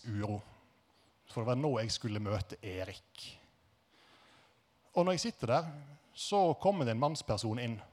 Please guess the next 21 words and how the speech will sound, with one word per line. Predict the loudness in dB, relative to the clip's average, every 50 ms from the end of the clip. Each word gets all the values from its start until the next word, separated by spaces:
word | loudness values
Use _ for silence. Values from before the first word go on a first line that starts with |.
| -20 _ _ _ _ _ _ _ _ -20 -20 -20 -20 _ _ _ _ _ _ _ _ _ _ _ _ _ _ _ _ -8 -6 -4
Litt | -4 -4 -4 -6 -6 -4
eldre | -2 0 0 0 0 0
enn | -2 -2
jeg | -2 -2 -2
husker | -2 0 2 2 2
han. | 0 -2 -8 -14 -16 -20 _ _ _ _ _ _ _ _ _ _ _ _ _ _ _ _ _ -6
Litt | -6 -6 -2
tynnere | 0 0 2 2 2 2 2
i | 2
håret | 2 2 4 4 2 2
enn | 0 -2
jeg | -4 -4
husker | -4 -6 -2 0 0 0
han. | 0 -2 -6 -14 -16 _ _ _ _ _ _ _ -20 -20 _ _ _ -4
Litt | -4 -4 -2 0 0
mer | 0 0 0
oransje | 0 0 0 -2 -2 -2
boblejakke | -2 -2 0 2 2 2 2 0 -2 -4 -4
enn | -4 -2
jeg | -2 -4 -4
husker. | 0 0 0 0 0